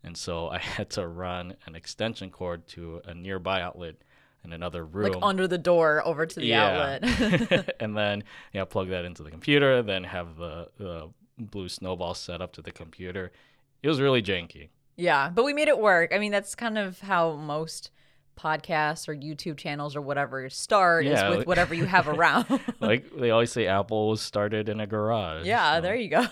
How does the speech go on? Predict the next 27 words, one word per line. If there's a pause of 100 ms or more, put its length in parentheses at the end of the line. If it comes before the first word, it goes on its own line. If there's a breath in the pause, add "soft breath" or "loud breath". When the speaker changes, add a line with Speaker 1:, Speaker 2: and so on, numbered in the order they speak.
(100)
Speaker 2:
<laughs> (180)
Speaker 1:
great
things
from
small, (200)
what
is
it? (340 soft breath)
Uh, (120)
greatness
comes
from
small
beginnings.
Speaker 2:
And
so
the
Strictly
series
started
in (160)
a
closet, (140)
literally
in
a
closet.